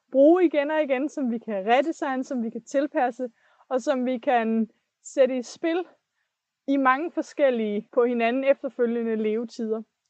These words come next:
Og, øhm, det er en, en fed måde at tænke mode på. Det er faktisk the O G måde, øh, fordi det var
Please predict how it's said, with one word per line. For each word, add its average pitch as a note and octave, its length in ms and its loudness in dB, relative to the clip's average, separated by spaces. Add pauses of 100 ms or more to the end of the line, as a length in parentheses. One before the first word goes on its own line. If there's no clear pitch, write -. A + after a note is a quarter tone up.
(540)
Og, G#3+ 420 0
øhm, G3 360 -4 (1040)
det C4 280 2
er G3+ 280 -2
en, G3 380 -8 (400)
en C4 160 -2
fed F4+ 260 -2
måde C#4 260 4
at F4 80 -4
tænke B3+ 220 -2
mode C#4+ 200 2
på. D#4+ 100 0
Det C4+ 100 2
er C#4 60 0
faktisk E4+ 380 0
the C4+ 220 -2
O D4+ 140 6
G E4 280 -2 (240)
måde, D4+ 540 4
øh, A#3 400 -2 (460)
fordi C4 320 0 (1300)
det C4+ 120 0
var B3 280 2